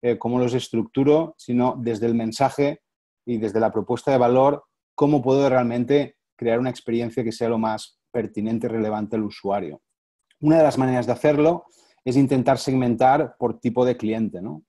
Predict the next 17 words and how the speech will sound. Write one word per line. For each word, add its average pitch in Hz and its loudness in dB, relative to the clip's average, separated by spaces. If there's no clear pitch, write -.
La 113 0
verbalización, 117 0
por 110 -2
ejemplo, 120 -4
de 113 0
un 110 -2
plan 117 -2
de 110 -4
salud 120 0
médico, 135 0
como 107 -6
puede 107 -4
ser 107 -6
el 113 -4
que 117 -6
ofrece 120 -2
Medibank 131 2